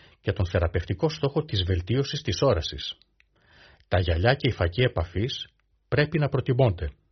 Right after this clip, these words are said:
Ωστόσο, σε ορισμένες περιπτώσεις, μπορούν να χρησιμοποιηθούν ακόμα και διαθλαστικές επεμβάσεις για τη μείωση της ανάγκης διόρθωσης με γυαλιά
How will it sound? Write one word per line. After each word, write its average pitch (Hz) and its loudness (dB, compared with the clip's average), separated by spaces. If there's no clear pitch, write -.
Ωστόσο, 90 0
σε - -2
ορισμένες 85 2
περιπτώσεις, 82 -4
μπορούν 92 2
να 117 0
χρησιμοποιηθούν 98 -4
ακόμα 123 -2
και 110 0
διαθλαστικές 90 0
επεμβάσεις 78 -4
για 95 0
τη 87 0
μείωση 160 2
της 120 -6
ανάγκης 98 0
διόρθωσης 87 -4
με 98 2
γυαλιά 85 0